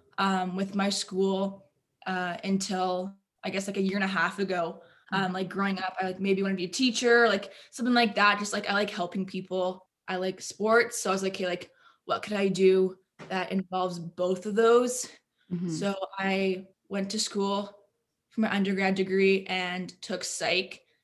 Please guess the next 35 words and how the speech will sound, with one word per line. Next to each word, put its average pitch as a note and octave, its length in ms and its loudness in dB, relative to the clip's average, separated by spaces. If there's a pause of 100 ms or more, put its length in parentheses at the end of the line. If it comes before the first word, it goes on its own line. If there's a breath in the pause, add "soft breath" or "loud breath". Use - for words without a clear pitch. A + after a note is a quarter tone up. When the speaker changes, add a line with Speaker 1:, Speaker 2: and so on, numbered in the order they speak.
Speaker 1:
'cause - 100 -12
I - 20 -4
was F#3+ 80 -4
like, F#3+ 140 -4
"Hey, F#3 180 -4
like, F#3 260 -8
I F#3+ 60 -4
love F#3 200 -4
social G#3+ 720 0 (320 loud breath)
interactions. G#3+ 720 2
Like, F#3+ 160 0
this G3 160 -2
is G3 60 -10
something G3 240 -2
that, G3 160 -2
like, F3+ 260 -6
I G3 80 -2
could G3 140 -6
be G3 100 0
good F#3+ 180 -2
at, F#3 360 0
um, F#3 520 -4 (280)
in G3 120 0
my G3 140 2
field." A#3 540 2
So G#3 560 2 (680)
I G3+ 40 0
was G3+ 80 -2
like, G#3+ 140 2
"Hey, A3 180 0
like, G3+ 160 -2
what F3+ 260 0
could B3 100 -6
I A3 120 4
do G3+ 480 2